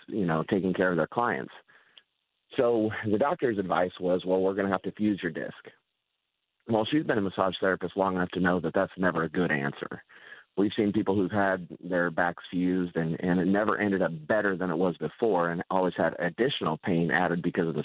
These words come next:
surgery. So my wife started seeking out alternative therapies, and that's when we ran into the Infinity Matrix.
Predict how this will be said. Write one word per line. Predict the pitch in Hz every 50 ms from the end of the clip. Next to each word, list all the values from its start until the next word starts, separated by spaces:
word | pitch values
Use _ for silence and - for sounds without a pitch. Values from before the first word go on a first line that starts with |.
| -
surgery. | - 101 95 92 82 - - - 62 - _ _ _ - - - - - _ _ _ _ _ _ _ _ _ _ _ _ - -
So | - 123
my | 117 107
wife | 107 123 143 165 156
started | - - 107 101 95 -
seeking | - 101 87 98 95 92
out | 87 87 -
alternative | - 85 82 - - 101 95 92 78 80 -
therapies, | 92 85 80 62 - - - 58 - - - - - - - _ -
and | 82 87 90
that's | 90 101 104 -
when | 101 98
we | 98 90
ran | 85 98 107 110 101
into | 107 170 165 117 98 - - 95 90 92
the | 87 85
Infinity | 87 87 85 - 90 87 80 90 87
Matrix. | 92 107 117 113 - - - - -